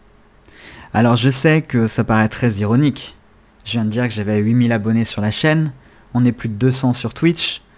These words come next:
presque mille sur Instagram. C'est ironique de dire que je suis seul, avec presque dix mille personnes dans ma vie. Et pourtant c'est le cas.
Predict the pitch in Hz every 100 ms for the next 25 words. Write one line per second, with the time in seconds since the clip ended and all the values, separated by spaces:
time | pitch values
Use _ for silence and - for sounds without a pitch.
0 | - - 135 131 135 131 143 139 131 113
1 | 110 - 123 127 156 156 127 - - _
2 | _ _ _ - - 123 131 131 165 123
3 | 110 120 123 110 - 107 - 117 104 98
4 | _ _ _ 117 113 - 127 131 107 117
5 | 123 113 110 - 113 104 107 101 95 -
6 | _ _ _ _ _ _ _ _ _ _
7 | - 104 113 135 131 104 -